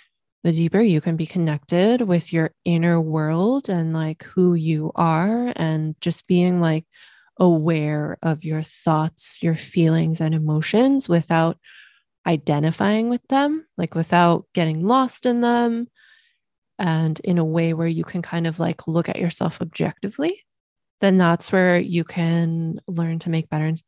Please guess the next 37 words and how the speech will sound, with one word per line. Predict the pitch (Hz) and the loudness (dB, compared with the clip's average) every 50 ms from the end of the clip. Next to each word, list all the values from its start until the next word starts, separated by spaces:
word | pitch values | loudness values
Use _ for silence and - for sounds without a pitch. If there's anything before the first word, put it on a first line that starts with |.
| _ - | _ -4
decisions. | - 160 - 233 302 - 170 160 160 - _ - | -4 0 0 0 0 0 0 -2 -2 -6 _ -4
And | 180 180 | -2 0
that's | 180 185 - - | 0 0 0 -2
exactly | 185 180 185 170 - 180 170 165 | -2 -2 -2 -2 -2 0 0 0
why | 160 165 160 160 160 160 - | 2 2 2 2 0 -2 -2
I | - 165 156 | -2 -4 -4
do | 156 165 160 156 156 156 160 160 | -4 -2 -2 -2 -2 -2 -4 -4
what | 180 165 160 | -4 -4 -4
I | 151 151 | -4 -4
do | 160 - 220 247 208 - | -4 -2 -2 -2 -2 -2
with | - - - - | -4 -8 -6 -4
my | - 160 165 | -2 -2 0
one-on-one | 156 170 165 160 165 160 175 165 165 | 0 0 0 0 0 0 -2 -2 -2
mentorship | 165 165 170 175 - 170 165 - - 156 - | -2 -2 -2 -2 -2 -4 -4 -2 -4 -6 -4
program. | - 156 156 156 151 147 156 151 156 _ _ - - - - - - - - _ _ _ - | -4 -4 -2 -2 -2 -2 -2 -4 -4 _ _ -20 -20 -20 -20 -20 -20 -20 -20 _ _ _ -2
There's | 180 185 165 | 0 0 2
a | 175 175 | 2 2
lot | 160 170 170 185 | 4 4 4 4
of | 196 170 | 2 2
mindfulness | 165 160 156 170 175 - 190 202 190 170 156 - | 0 0 0 0 -2 0 0 0 0 0 -2 -2
work | 170 160 - - - - - _ _ _ - | -4 -4 -6 -6 -10 -18 -20 _ _ _ -4
that | 165 160 - | -4 -2 2
goes | - 170 170 175 165 | 2 4 4 4 4
into | 175 165 160 - - 170 156 151 156 - | 2 0 0 0 2 2 2 2 2 0
our | - 160 156 | 0 -2 -2
four | - - 160 156 156 | -2 -2 -2 0 0
months | 151 151 151 151 - - | 0 -2 -4 -4 -4 -2
working | 165 165 - - 180 165 | -2 -2 -2 -2 -2 -2
together | - 156 - 151 147 147 147 | -2 -2 -2 -2 -2 -2 -2
in | 151 - 165 165 156 | -2 -2 -2 -2 -2
Grounded | - 143 147 147 147 147 - | -2 -4 -4 -4 -4 -4 -2
Growth. | - 160 156 156 180 190 - - - _ - - - - - - _ _ - | 0 0 0 0 0 -4 -8 -14 -20 _ -20 -20 -20 -20 -20 -20 _ _ 0
And | 175 170 | 2 4
I | 170 | 4
do | 175 165 185 175 | 4 4 4 4
this | 165 185 175 - | 4 2 0 -2
because | - 175 165 - 175 165 160 160 156 - | -4 -4 -4 -2 -2 0 0 0 -2 -4